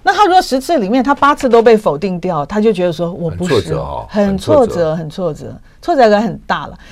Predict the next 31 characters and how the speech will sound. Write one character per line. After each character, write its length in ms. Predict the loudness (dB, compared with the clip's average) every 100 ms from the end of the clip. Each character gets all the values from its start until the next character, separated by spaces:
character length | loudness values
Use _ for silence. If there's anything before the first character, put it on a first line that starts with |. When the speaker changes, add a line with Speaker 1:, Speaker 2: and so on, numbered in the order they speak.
| -12
Speaker 2:
嗯。 60 | -4
Speaker 1:
那 120 | -4 -4 -18 -20 -8
你， 200 | -2 0 0
你 100 | -2
应 200 | 0 2
征 180 | 4
工 140 | 2 0
作， 160 | -2
你 80 | -2
应 160 | 0 0
征 260 | 0 -2 -6
一 80 | -4
份 160 | -2
工 140 | -2 -2
作， 100 | 0
如 60 |
果 80 | 0
好 220 | -2 -4
的 40 | -4
话， 100 | -6
你 60 | -8
做 140 | -6
个 80 | -4
两 240 | -4 -6 -8
年、 180 | -12 -14 -10
五 180 | -8 -6
年、 200 | -8 -10
十 180 | -12 -12
年。 160 | -14 -16 -20 -20
可 100 | -14
是 140 | -8